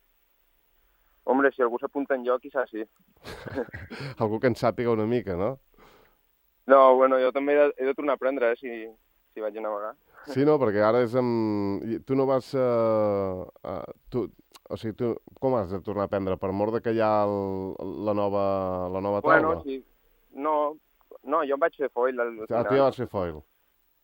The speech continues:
Speaker 1: Claro, però si estàs un any sense tocar foil, pues, no és lo mateix.
Speaker 2: Mm.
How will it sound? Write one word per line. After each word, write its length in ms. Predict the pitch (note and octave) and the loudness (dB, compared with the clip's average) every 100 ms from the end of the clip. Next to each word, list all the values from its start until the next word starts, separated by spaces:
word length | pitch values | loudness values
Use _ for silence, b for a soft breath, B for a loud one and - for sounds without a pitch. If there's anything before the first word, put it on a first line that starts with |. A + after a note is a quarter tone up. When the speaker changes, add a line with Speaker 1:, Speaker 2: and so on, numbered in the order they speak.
| _ | _
Speaker 1:
Claro, 220 | C3+ D3+ D3 | 4 4 4
però 180 | C3 B2+ | -2 -4
si 80 | B2 | -8
estàs 200 | - C3 | -8 -8
un 120 | C#3+ | -6
any 120 | D3 | -8
sense 240 | C#3+ C#3+ C#3+ | -10 -14 -10
tocar 240 | C#3+ C#3 C3+ | -4 -2 -2
foil, 220 | C3+ C#3 | -2 -2
pues, 440 | C#3+ C#3 C3 A#2 A2 - | 2 2 2 -2 -10 -8
no 100 | A#2 | -4
és 40 | C3 | -2
lo 80 | |
mateix. 280 | A#2 G#2 G#2+ - _ _ _ _ | -2 -4 -6 -8 _ _ _ _
Speaker 2:
Mm. 760 | F#2 G2+ A2+ A2+ G#2+ F2+ D#2+ | -10 -8 -6 -6 -6 -8 -10